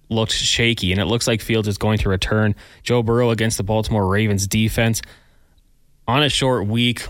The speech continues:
without T Higgins. I'm a little bit unsure about that one. Uh, let me know what you think about that to everyone who's tuning in here. Fields or Burrow? For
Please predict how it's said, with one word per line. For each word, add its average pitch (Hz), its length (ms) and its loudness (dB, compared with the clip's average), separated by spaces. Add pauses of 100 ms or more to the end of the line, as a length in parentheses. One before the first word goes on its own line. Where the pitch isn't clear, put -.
without 113 460 0
T 107 240 0
Higgins. 101 420 -2 (800)
I'm 104 60 -2
a 113 80 2
little 156 260 2
bit 180 140 0
unsure 156 340 2
about 127 300 2
that 117 240 2
one. 101 340 0 (220)
Uh, 98 180 2
let 120 100 2
me 127 120 4
know 120 100 2
what 110 100 2
you 104 60 0
think 110 220 -2
about 95 240 -2
that - 460 -2
to 113 140 0
everyone 104 300 2
who's 101 140 0
tuning 104 340 0
in 101 120 0
here. 92 360 -2
Fields 131 720 0
or 98 160 -2
Burrow? 92 600 0 (1800)
For 107 380 -2